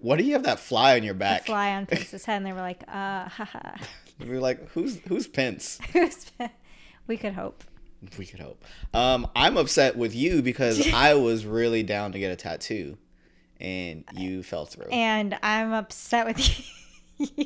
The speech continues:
Speaker 2: you that you can't take into consideration that I'm sick and I'm stressed out.
Speaker 1: You know what?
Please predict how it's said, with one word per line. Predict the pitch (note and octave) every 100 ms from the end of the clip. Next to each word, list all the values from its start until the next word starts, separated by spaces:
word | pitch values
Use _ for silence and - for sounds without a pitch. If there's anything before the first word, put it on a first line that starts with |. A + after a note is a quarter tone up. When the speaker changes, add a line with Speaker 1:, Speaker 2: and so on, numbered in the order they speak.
| -
Speaker 2:
you | D4 G#3+ G3+ A3+ - - - - -
that | A3 G#3+
you | -
can't | - B3+
take | - A#3
into | A#3 B3+
consideration | C4+ A#3+ A#3+ A#3 B3 - B3+
that | C4
I'm | C4+
sick | C#4+ - F#4 D#4 - -
and | B3
I'm | D#4
stressed | - - D4 D#4+ -
out. | D4+ - - - - A#2
Speaker 1:
You | C3
know | C3+
what? | D3 E3+ -